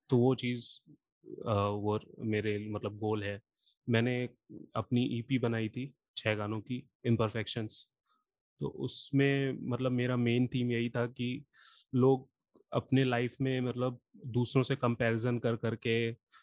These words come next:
खुद को मतलब, you know, हर्ट करते हैं कि यार इसके पास तो ये है, इसके पास तो ये है, मेरा ये खराब है, वो खराब है। But they never actually see कि हमारे पास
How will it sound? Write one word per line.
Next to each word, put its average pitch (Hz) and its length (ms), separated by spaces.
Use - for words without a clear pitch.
खुद 123 120
को 123 280
मतलब, 113 400
you 113 120
know, 110 220
हर्ट 117 280
करते 113 320
हैं 104 240
कि 120 120
यार 117 180
इसके 113 220
पास 107 260
तो 117 80
ये 107 140
है, 107 120
इसके 107 200
पास 107 240
तो 117 80
ये 110 100
है, 110 60
मेरा 110 220
ये 110 180
खराब 110 360
है, 110 100
वो 107 140
खराब 95 380
है। 101 140
But 139 100
they 139 300
never 135 360
actually 135 580
see 127 340
कि 127 360
हमारे 113 240
पास 127 220